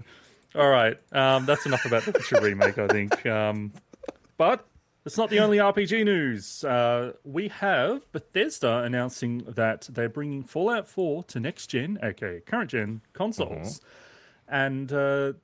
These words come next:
Speaker 1: yeah, this, this news came out of their whole twenty-five, um, year anniversary for,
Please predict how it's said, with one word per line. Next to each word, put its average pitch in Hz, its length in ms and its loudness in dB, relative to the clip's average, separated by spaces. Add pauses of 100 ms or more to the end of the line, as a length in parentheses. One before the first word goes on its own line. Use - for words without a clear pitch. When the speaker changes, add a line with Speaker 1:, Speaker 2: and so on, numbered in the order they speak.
(120)
Speaker 1:
yeah, 196 140 2
this, - 360 -6 (440)
this 226 200 -6
news 226 160 -4
came 151 240 -2
out 131 220 0
of 117 180 0
their 110 180 0
whole 107 180 -2
twenty-five, 104 960 -4
um, 95 600 -10
year 104 220 -8
anniversary 101 440 -6
for, 92 260 -18